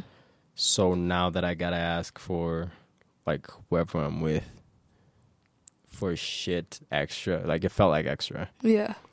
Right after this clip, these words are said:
Speaker 1: So I, I have come to realize that there is a hell of a lot of fine print that you fucking need to deal with
Speaker 2: Mm-hmm.
Speaker 1: before you decide to get into a relationship, because dead ass shit is complicated. Relationships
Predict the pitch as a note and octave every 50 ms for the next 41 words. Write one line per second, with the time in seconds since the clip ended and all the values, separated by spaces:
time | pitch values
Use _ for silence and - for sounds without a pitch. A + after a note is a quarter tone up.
0 | _ - - - - _ _ _ _ _ _ _ - - - - G#2+ G#2 G2+ F#2+
1 | F#2+ - - - _ _ _ _ _ _ _ _ - F#2+ G2+ G#2 G2 - - _
2 | _ _ _ _ - F#2+ F#2+ F#2 F2+ - - A2 A2+ A#2 A2 F#2+ - - G2 F#2
3 | F2+ - - F2 F2+ F2+ F2+ F2+ E2+ D#2+ E2+ E2+ E2+ F2 E2+ - - E2+ F2+ F#2
4 | F2 - - F#2 - D#2+ D2+ D#2+ - - - - _ - - E2+ E2 D#2+ E2+ F#2
5 | F#2 F#2+ F2+ E2+ F2+ F2 E2+ E2 - - _ _ - - - G2 F2 - - -
6 | - E2 D#2+ E2 D#2 - - E2 D2+ D2 - - C#2+ - - - D2 C#2+ - -
7 | D2+ D2+ - E2 D#2+ D#2+ E2 D#2+ D2+ - - - D#2+ D#2+ D2 D2 F#2+ - G#2+ G2+
8 | E2+ - - - - - - - - A#3+ G#3+ G#3 G3+ G#3 G#3+ G#3+ F3+ F3 E3 -
9 | E3 E3 D#3+ - - - D#2 D2+ D2 D#2 D#2 - - D#2+ D#2+ - E2+ D#2+ D#2+ D#2+
10 | D#2 D2+ D2 - D2+ D2 D2 D2 D#2+ E2+ E2 - D2 D2+ D#2 C#2+ C#2+ C#2+ - C#2+
11 | - D#2+ D#2 D#2 D2+ D2+ - - - - - - - - - _ _ - G2 F#2+
12 | F#2+ F#2 F#2+ F#2+ F#2+ - - - - _ _ _ _ _ _ _ - - - -
13 | - - - G2+ - - - - _ _ _ - - E3+ D3+ - - - G#2+ G2+
14 | F#2 E2 E2 - - D2 D2 D2 D2+ E2 F#2+ A2 A2 A#2+ C3 C3+ - C3+ A#2+ -